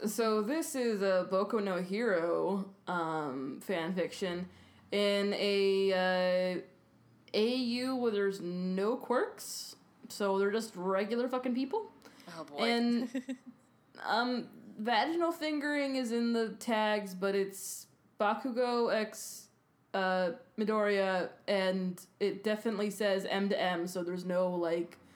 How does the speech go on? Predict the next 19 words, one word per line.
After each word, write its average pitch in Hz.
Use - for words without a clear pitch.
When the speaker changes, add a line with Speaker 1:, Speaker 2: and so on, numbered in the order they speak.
Speaker 1:
trans 185
headcanons 185
going 170
on 165
here. 180
At 139
least 180
I -
don't 165
think 180
so. 147
Um, 190
I 196
did 190
not -
fucking, 170
uh, 147
read 196
this -